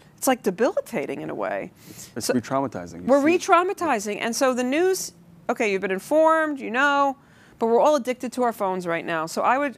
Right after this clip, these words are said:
Speaker 1: I would counsel, like, we gotta, and I am,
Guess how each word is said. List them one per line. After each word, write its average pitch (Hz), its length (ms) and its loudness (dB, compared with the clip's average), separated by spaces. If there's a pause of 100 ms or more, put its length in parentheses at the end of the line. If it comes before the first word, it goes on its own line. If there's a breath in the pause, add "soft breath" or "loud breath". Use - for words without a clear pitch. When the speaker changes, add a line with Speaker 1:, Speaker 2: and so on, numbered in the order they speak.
Speaker 1:
I 247 120 4
would 262 100 -4
counsel, 220 540 -2
like, 175 240 0
we 190 80 -6
gotta, 190 340 2 (1400 loud breath)
and 226 80 0
I 302 100 4 (200)
am, 330 160 2